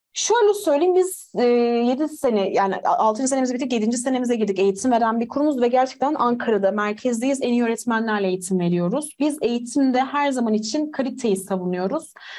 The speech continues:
Bu aşamada da hani şunu çok savunuyoruz, bunu da açık olacağım. Bir öğrencinin, iki öğrenci, "Ya ben bu hocayı beğenmedim, değiştirelim." demesiyle öğretmen değişikliği yapan bir kurum değiliz ve bununla da gurur duyuyoruz. Çünkü öğretmen, e, çok büyük bir emektar, e, ve gerçekten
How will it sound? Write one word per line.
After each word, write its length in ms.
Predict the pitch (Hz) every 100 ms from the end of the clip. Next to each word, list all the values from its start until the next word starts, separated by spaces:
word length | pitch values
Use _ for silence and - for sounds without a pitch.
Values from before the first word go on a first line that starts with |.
| -
Bu 100 | 262
aşamada 440 | 302 311 320 311 285
da 260 | 330 370 - _ _
hani 300 | - 254 262 262 - _ -
şunu 360 | - - 403
çok 220 | 403 381
savunuyoruz, 640 | 370 247 208 190 185 202 240
bunu 100 | 285
da 80 |
açık 320 | 285 165 - -
olacağım. 480 | 208 185 208 240
Bir 120 | 240 320
öğrencinin, 640 | 294 285 277 269 254 262
iki 220 | 254 262
öğrenci, 360 | 294 269 254 247
"Ya 140 | 247
ben 200 | 254 269
bu 40 | 240
hocayı 280 | 233 233 226
beğenmedim, 380 | 240 220 208 214
değiştirelim." 360 | 240 233 214
demesiyle 340 | 214 240 220 233
öğretmen 360 | 226 226 226
değişikliği 280 | 220 220 220
yapan 280 | 214 208 185
bir 100 | 190
kurum 280 | 214 226 214
değiliz 480 | 208 190 226 -
ve 160 | 226 220
bununla 300 | 233 240 208
da 60 | 233
gurur 320 | 220 220 208
duyuyoruz. 460 | 185 180 180 226
Çünkü 240 | - 254 254
öğretmen, 680 | 214 220 226 - 254 269 269 - - - -
e, 200 | 202 196
çok 260 | 294 302
büyük 220 | 247 262
bir 80 | 247
emektar, 800 | 220 190 180 - 190 - - - _ - - -
e, 320 | 196 190 190
ve 80 | 240
gerçekten 800 | 262 285 294 277 277 302 311